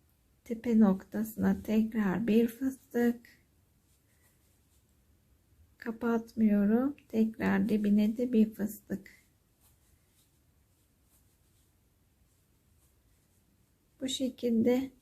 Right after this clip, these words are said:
ikisini beraber topladım. Bir zincir.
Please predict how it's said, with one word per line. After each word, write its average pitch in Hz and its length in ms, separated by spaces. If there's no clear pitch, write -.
ikisini 226 580
beraber 220 840
topladım. 196 600
Bir 240 220
zincir. 262 800